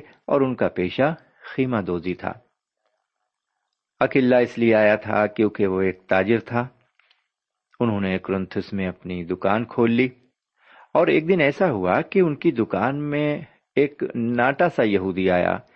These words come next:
جو انطاکیہ سے سفر کرتا ہوا یہاں پہنچا تھا۔ وہ ناٹا شخص جناب پولس تھے۔ ان کی جان پہچان ہوئی اور ان لوگوں نے جناب پولس کو اپنے یہاں دعوت دی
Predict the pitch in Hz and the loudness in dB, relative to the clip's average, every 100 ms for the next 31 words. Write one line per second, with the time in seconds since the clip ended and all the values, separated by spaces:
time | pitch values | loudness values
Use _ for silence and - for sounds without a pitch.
0 | _ _ - 147 - 131 135 117 117 - | _ _ 0 0 2 -2 0 0 0 2
1 | 165 165 139 131 107 104 104 104 101 110 | 2 2 0 0 -2 0 -2 -2 -2 0
2 | 107 110 135 127 98 98 92 90 95 92 | 0 2 2 2 0 -2 -6 -6 -6 -6
3 | 92 - _ _ _ _ _ _ _ _ | -6 -8 _ _ _ _ _ _ _ _
4 | _ _ _ _ _ _ _ 92 92 90 | _ _ _ _ _ _ _ -6 -4 -2
5 | 90 92 90 - 143 - _ - 92 95 | -2 -2 -2 0 -2 -4 _ -14 -2 -2
6 | 87 85 87 110 147 185 - - - _ | -2 -4 -2 0 2 0 -2 -10 -10 _
7 | _ _ _ _ _ _ _ _ - 151 | _ _ _ _ _ _ _ _ -2 0
8 | 175 175 120 107 95 95 87 107 120 127 | 0 0 2 0 0 -2 2 2 2 2
9 | 147 156 _ _ _ _ - 147 135 101 | 2 2 _ _ _ _ 0 2 2 4
10 | 95 98 98 127 104 92 85 87 - 107 | 2 2 -2 -4 -2 -2 -2 -4 0 0
11 | 120 143 - 156 127 - 107 101 95 95 | 2 0 0 0 0 -2 -6 -4 -6 -4
12 | 98 131 170 101 92 | 0 2 0 -2 -4